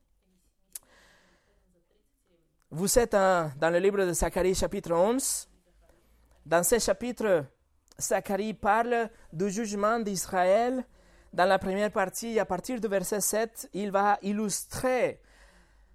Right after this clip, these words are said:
qu'est-ce qui se passe, la re-, le rejet de Christ qui amène après à cet jugement.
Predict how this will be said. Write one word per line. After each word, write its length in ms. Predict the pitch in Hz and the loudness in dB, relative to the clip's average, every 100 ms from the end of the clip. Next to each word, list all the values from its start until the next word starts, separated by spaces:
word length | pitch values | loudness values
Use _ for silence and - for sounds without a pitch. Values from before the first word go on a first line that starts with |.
| _ - | _ -2
qu'est-ce 300 | 233 269 - | 2 2 -2
qui 100 | 262 | -6
se 180 | - - | -6 -4
passe, 440 | 269 247 185 - | 0 0 0 -2
la 240 | 185 180 | 0 0
re-, 420 | 175 202 240 226 214 | 0 -2 0 -2 -2
le 200 | 175 202 | 0 0
rejet 720 | 202 202 175 208 247 269 285 - - _ | 0 -2 -2 2 4 4 2 -6 -20 _
de 220 | - 180 185 | -6 -2 -2
Christ 880 | - - 262 277 - - 131 123 | -4 -4 -2 -2 -4 -2 -4 -4
qui 160 | - 208 | -4 0
amène 500 | 190 208 220 254 240 | 0 0 -2 -2 0
après 560 | 185 - - 202 196 185 - | -2 -4 -8 -4 -6 -8 -8
à 120 | - 160 | -4 -2
cet 420 | - 196 190 165 | 0 0 0 -6
jugement. 680 | 151 185 175 170 165 151 | -4 -4 -4 -2 0 -2